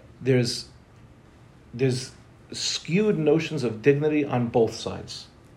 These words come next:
Some say dignity means wealth.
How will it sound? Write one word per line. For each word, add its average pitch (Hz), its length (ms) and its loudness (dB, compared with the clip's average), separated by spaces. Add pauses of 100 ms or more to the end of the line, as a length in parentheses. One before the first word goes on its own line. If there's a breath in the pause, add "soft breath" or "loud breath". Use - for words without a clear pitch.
(640 loud breath)
Some 202 320 4
say 160 580 2 (160)
dignity 151 420 4
means 123 280 2
wealth. 110 540 -4